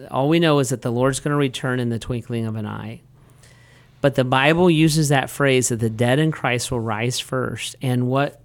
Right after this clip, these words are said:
what I believe the Bible is saying is that our physical bodies, the Apostle Paul talks a lot about this resurrection, our physical bodies are gonna be raised from the dead.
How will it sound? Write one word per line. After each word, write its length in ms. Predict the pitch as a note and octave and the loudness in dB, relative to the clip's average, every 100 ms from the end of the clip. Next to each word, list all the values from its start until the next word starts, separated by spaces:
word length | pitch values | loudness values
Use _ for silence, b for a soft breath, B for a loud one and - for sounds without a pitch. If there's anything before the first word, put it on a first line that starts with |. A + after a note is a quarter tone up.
| _ | _
what 380 | C3+ C3 D3 - - _ _ _ - | -8 -2 -2 -4 -16 _ _ _ -6
I 180 | C3+ | -4
believe 360 | C3 C3+ D3 D3+ | 0 2 2 2
the 80 | C3+ | 0
Bible 500 | C3 C3+ C#3+ D3 C#3 | 0 2 2 2 0
is 100 | B2 | 0
saying 720 | - D#3 B2+ A#2 A2 A2+ C3 b b b b b b b b | -2 0 0 -4 -4 -6 -10 b b b b b b b b
is 180 | C3+ B2 | -2 4
that 240 | C3+ C3 - | 4 2 2
our 200 | C3+ B2 | 2 2
physical 1120 | - - - - D#3+ D#3+ E3+ G3+ G3 F#3+ F3 | -2 -12 -12 0 4 4 4 0 0 -2 0
bodies, 720 | D3 C#3+ D3 C#3+ G#2+ E2+ A2+ | -2 -2 -2 -2 -4 -6 -6
the 100 | B2 | -4
Apostle 400 | A#2 D3 C#3+ - | -4 -2 -4 -4
Paul 180 | C#3+ C#3+ | -4 -4
talks 280 | B2+ A#2+ - | -2 -6 -4
a 60 | C#3 | -2
lot 260 | C3 B2+ | 0 0
about 300 | B2 B2 A#2 | -2 -2 -4
this 200 | A2+ - | -8 -4
resurrection, 840 | A#2 A#2 B2 A#2+ A#2+ - - A2 A2+ b b b - | -2 -2 0 0 -2 -4 -10 -8 -10 b b b -8
our 140 | A#2+ | -6
physical 720 | - - - D3 E3+ F#3 F#3+ E3+ | -6 -2 2 4 2 0 0 0
bodies 540 | D3+ C#3+ C#3+ A#2+ A2 | 0 0 0 -2 -4
are 80 | A#2 | -6
gonna 180 | A#2 A#2 | -4 -2
be 140 | A#2+ | -2
raised 320 | A2+ A#2 A#2+ | -2 -2 -2
from 140 | - C#3+ | -2 -2
the 80 | D3 | 0
dead. 500 | B2 A2+ A#2 D#3+ | -2 -2 -2 -4